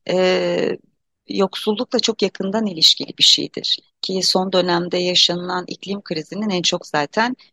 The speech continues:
bizleri aslında etkileyeceği, e, söylenebilir. E, çünkü, e, yani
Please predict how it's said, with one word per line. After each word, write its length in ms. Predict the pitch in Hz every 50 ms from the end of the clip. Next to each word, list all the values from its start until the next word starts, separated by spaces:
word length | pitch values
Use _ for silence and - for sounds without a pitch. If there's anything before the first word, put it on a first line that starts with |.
| _ _
bizleri 540 | - 202 196 190 185 202 233 233 226 196 175 -
aslında 380 | - - - - - 156 160 160
etkileyeceği, 800 | 156 - - - 151 147 156 156 - - 151 147 147 147 143 - _ _ _ -
e, 480 | - 151 151 147 147 143 139 139 - 165
söylenebilir. 840 | - - - 156 151 156 156 156 156 160 - 190 202 285 311 - - - - - - - _ _
E, 300 | - 180 180 180 180 180 180
çünkü, 640 | - - 196 190 190 - - - 196 101 101 - - -
e, 80 | - 87 85 90 90 92 101 - - - - - _ _ _ _ _ _ _ _ _ _ _
yani 420 | - 170 170 170 170 170 170 170